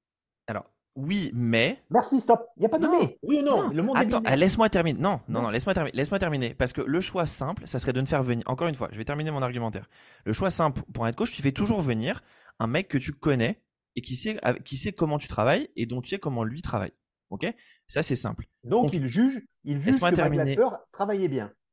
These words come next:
Speaker 1: Laisse-,
Speaker 2: On a vu le
Speaker 1: oui.
Speaker 2: résultat.
Speaker 1: Oui. Écoute, pour moi, euh, si, si c'est les noms qu'on a entendus pour l'instant pour le poste de coordinateur offensif, fallait garder Mike Lafleur, hein. Donc, euh, bon, déjà, premier point. Ensuite, il fait, donc, il choisit un mec qu'il connaissait très bien et avec qui il savait qu'il allait pouvoir travailler.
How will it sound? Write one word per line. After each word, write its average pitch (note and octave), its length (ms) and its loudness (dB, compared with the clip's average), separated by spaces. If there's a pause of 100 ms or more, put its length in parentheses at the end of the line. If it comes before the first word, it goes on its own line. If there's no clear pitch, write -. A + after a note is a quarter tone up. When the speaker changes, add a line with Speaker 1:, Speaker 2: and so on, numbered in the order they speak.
(100)
Speaker 1:
Laisse-, A2 260 -2
Speaker 2:
On B2 40 -2
a - 20 2
vu B2+ 100 4
le C#3+ 40 8
Speaker 1:
oui. G3+ 60 6
Speaker 2:
résultat. E3 400 0 (200)
Speaker 1:
Oui. C#3 280 -6 (300)
Écoute, B2+ 340 2
pour B2+ 180 2
moi, E3 340 4
euh, B2 100 4
si, D3+ 200 -4
si - 420 -6
c'est E3+ 140 0
les D#3 100 6
noms E3 140 2
qu'on C#3+ 160 0
a B2 40 0
entendus C3+ 300 -4
pour B2+ 100 -4
l'instant A2+ 220 -4
pour A2+ 120 -2
le G#2 60 -2
poste G#2+ 220 -2
de G#2+ 60 0
coordinateur G#2 380 -2
offensif, A2+ 320 -2
fallait A#2 140 2
garder A#2 180 0
Mike B2+ 160 -2
Lafleur, G2+ 300 -4
hein. G#2+ 100 -14
Donc, F#2 160 -8
euh, F#2 100 -6
bon, F#2 300 -6
déjà, G#2 260 -6
premier G2 220 -4
point. - 160 -8 (300)
Ensuite, D3+ 420 -2 (280)
il A#2 120 -4
fait, E3 180 4
donc, B2+ 240 -2
il C3 80 -6
choisit C3 460 0
un E3+ 100 0
mec - 480 -6 (220)
qu'il A#2 180 -12
connaissait C3+ 580 -8 (440)
très - 180 -2
bien A2 320 0
et - 60 -2
avec A2 200 0
qui F#3+ 220 -10
il B2+ 60 -6
savait C3 260 -2
qu'il C3+ 140 -6
allait A#2+ 100 0
pouvoir B2 160 -4
travailler. G#2+ 340 -2